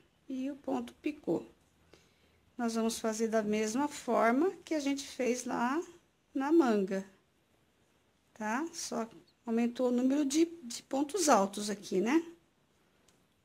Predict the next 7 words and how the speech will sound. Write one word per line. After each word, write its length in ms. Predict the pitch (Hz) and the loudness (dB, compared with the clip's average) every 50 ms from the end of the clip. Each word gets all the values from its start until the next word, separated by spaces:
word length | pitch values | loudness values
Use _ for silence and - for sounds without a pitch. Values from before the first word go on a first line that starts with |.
| _ _ - | _ _ -14
Agora, 240 | 233 240 233 233 240 | -10 -8 -6 -4 -4
dez 380 | 226 214 208 196 202 233 233 | -2 0 0 2 2 2 0
pontos 480 | - - - 247 240 240 302 294 277 285 | 0 -2 -4 -6 -4 -4 -4 -2 0 0
altos. 680 | 254 - 185 - - - - - - - - - - - _ _ _ _ _ _ _ _ _ - - _ _ _ _ - | 0 0 -2 -4 -10 -16 -12 -8 -8 -8 -8 -8 -12 -16 _ _ _ _ _ _ _ _ _ -20 -20 _ _ _ _ -20
Então, 380 | - 180 - - - - 226 208 | -20 -20 -20 -18 -16 -12 -12 -10
fazemos 600 | - - 226 214 196 196 208 208 202 202 196 220 | -8 -8 -8 -6 -6 -6 -6 -6 -6 -6 -4 -4
aqui 480 | 233 233 226 - - - 269 277 330 | -4 -4 -6 -8 -8 -2 2 6 6